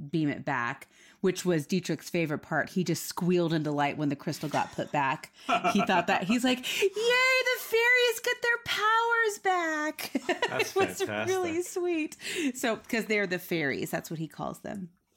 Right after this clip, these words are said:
Speaker 2: I, I
Speaker 1: But,
Speaker 2: like
Speaker 1: um,
Speaker 2: it. Starfleet
Speaker 1: yeah.
Speaker 2: name registry has acknowledged that as their official name now.
Speaker 1: <laughs> There you go. That's the name of the, of the planet or the aliens. But, um, so that was really sweet to see. You know, I mean, and so, but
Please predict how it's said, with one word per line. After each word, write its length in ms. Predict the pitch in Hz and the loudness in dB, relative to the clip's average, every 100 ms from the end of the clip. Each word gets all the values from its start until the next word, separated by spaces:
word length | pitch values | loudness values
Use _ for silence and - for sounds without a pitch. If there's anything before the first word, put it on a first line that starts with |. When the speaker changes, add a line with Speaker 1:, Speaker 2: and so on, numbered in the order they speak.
| _ _ - | _ _ -6
Speaker 2:
I, 140 | 127 | -4
I 40 | 135 | 0
Speaker 1:
But, 260 | 180 170 156 | 2 4 4
Speaker 2:
like 140 | 170 | 4
Speaker 1:
um, 40 | 170 | 4
Speaker 2:
it. 140 | 139 202 | 2 -2
Starfleet 480 | - 139 131 - 208 | -4 -2 0 2 2
Speaker 1:
yeah. 180 | 190 | 2
Speaker 2:
name 160 | 143 143 | 2 0
registry 460 | 139 131 135 151 147 | 0 0 -2 0 0
has 100 | 113 | -2
acknowledged 540 | 110 117 113 123 117 | -4 -2 0 0 0
that 180 | 127 117 | -2 -2
as 100 | 113 | -4
their 140 | 104 | -6
official 400 | 95 113 120 117 | -4 -6 -6 -6
name 240 | 101 92 87 | -6 -8 -10
now. 160 | 92 | -10
Speaker 1:
<laughs> 40 | 101 | 0
There 140 | 214 | 2
you 120 | 208 | 2
go. 140 | 190 185 | 2 2
That's 200 | 175 143 | 2 0
the 60 | 208 | 0
name 240 | 185 175 | 2 2
of 200 | 180 - | 0 0
the, 240 | 175 180 - - | -2 -2 0 0
of 160 | 190 180 | 0 0
the 100 | 180 | -4
planet 440 | 190 185 180 180 | -4 -2 0 0
or 140 | - 190 | 2 2
the 60 | |
aliens. 460 | 143 185 185 185 185 - - 262 - | 2 0 0 -2 -6 -10 -6 -6 0
But, 260 | 208 196 | 0 2
um, 280 | 202 185 175 - - - | 2 0 0 -6 -16 -6
so 340 | - 220 190 - | 2 2 2 0
that 240 | 208 269 | 2 2
was 180 | 220 175 | 2 0
really 300 | 190 170 151 | 0 0 -2
sweet 360 | - 185 160 - | -2 0 0 0
to 100 | 175 | -2
see. 180 | - | 0
You 160 | 190 233 | 2 4
know, 80 | 240 | 4
I 120 | 220 | 4
mean, 140 | 226 220 | 2 2
and 60 | |
so, 220 | 220 240 - | 0 -2 -4
but 200 | 185 | -6